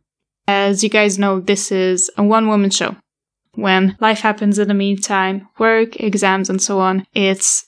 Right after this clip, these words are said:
not as easy as just outsourcing it to someone. I know I'll get better as I go on, and I'm excited. I cannot wait until one-on-one conversations will become more frequent in the episode stream. As I told you guys in the beginning,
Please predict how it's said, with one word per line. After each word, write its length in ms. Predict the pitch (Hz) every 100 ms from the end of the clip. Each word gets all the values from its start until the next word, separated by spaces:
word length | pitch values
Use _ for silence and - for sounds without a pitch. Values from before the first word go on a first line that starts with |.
| _
not 300 | 226 214 208
as 180 | 208 202
easy 400 | 202 196 196 196
as 320 | 180 180 180
just 400 | - 190 190 -
outsourcing 640 | - 196 196 190 185 185 190
it 140 | 190
to 100 | -
someone. 400 | - 190 185 202 - _ _ _ _ _
I 160 | 208 220
know 220 | 226 269
I'll 120 | 285
get 180 | 262 214
better 260 | 196 185 185
as 160 | 180 185
I 40 |
go 140 | 180
on, 340 | 175 175 196 -
and 500 | - 185 180 185 196 -
I'm 100 | 214
excited. 720 | 220 - 226 240 233 185 185 -
I 80 | 202
cannot 420 | - 214 208 -
wait 380 | 220 214 208 -
until 640 | 220 214 208 202 190 190 185
one-on-one 560 | - 208 226 214 208 202
conversations 680 | 208 196 196 196 - 196 190
will 120 | 190
become 720 | 196 196 196 185 185 196 - _
more 320 | 208 202 214
frequent 640 | 208 - 208 208 190 185 -
in 500 | 214 185 180 180 214
the 80 | 202
episode 320 | 190 - -
stream. 400 | - - - - _ _ _ _ _ _ _ _ _ _ _ -
As 160 | 277
I 40 | 311
told 220 | 320 302
you 60 |
guys 240 | 262 226 226
in 60 |
the 80 | 208
beginning, 520 | 202 202 208 196 190